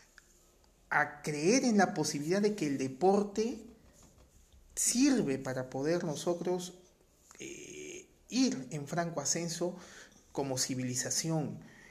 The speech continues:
y, y, y, y mejorar nuestra idiosincrasia,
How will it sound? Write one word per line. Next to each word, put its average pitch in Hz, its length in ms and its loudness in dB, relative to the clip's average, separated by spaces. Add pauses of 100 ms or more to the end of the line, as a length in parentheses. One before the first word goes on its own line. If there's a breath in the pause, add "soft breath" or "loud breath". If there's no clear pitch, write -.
(200 loud breath)
y, 123 100 -14 (200)
y, 123 300 -14
y, - 400 -16
y 135 40 -12
mejorar 175 580 0
nuestra 139 260 -4
idiosincrasia, 127 880 -6